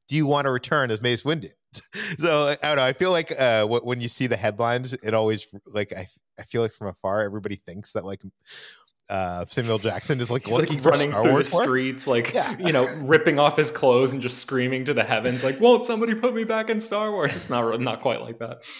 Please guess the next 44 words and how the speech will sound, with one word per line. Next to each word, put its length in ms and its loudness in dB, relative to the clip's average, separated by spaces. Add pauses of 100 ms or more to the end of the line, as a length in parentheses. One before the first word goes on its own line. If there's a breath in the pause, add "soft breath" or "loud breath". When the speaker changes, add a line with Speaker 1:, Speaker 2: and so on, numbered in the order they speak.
Speaker 1:
Yeah, 380 0
uh, 360 4
but 160 -2
he 120 -6
said 160 2
he's 140 0
very 200 2
interested. 380 -2
He, 240 -6
uh, 320 4
here's 220 -2
the 40 -14
quote: 220 0 (360 loud breath)
"The 60 0
only 180 2
person 280 -2
I've 220 -2 (160)
ever 220 0
said 500 -2
that, 360 -2
uh, 120 -6 (380)
to 520 2
about 300 0
coming 260 -6
back 420 -2 (520 loud breath)
was 280 0
Bryce 400 -2
Dallas 380 0
Howard, 560 0
because 460 0 (100)
I 80 0
just 160 -6
did 100 0
a 60 0
movie 280 0
with 200 0
her 340 0
and 220 -6
she 160 -6
directs 420 -4
episodes 400 -4
of 60 -10
The 60 -8
Mandalorian. 640 -2